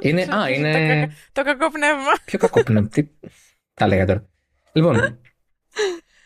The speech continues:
Speaker 2: Ε, να συμπληρώσω κάτι για τα, για τις περισσότερες νίκες που είπαμε.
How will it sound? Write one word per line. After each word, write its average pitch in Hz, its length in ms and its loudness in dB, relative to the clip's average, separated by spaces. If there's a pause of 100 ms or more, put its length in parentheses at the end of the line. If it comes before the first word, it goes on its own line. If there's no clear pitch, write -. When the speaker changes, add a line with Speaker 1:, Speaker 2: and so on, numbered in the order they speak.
(180)
Speaker 2:
Ε, 226 280 2
να 220 120 -6
συμπληρώσω 226 640 -4
κάτι 202 680 -4
για 202 300 -6
τα, 185 500 -2
για 196 180 -6
τις 190 140 -8
περισσότερες 208 460 -2
νίκες 208 360 -8
που - 100 -6
είπαμε. 196 420 -6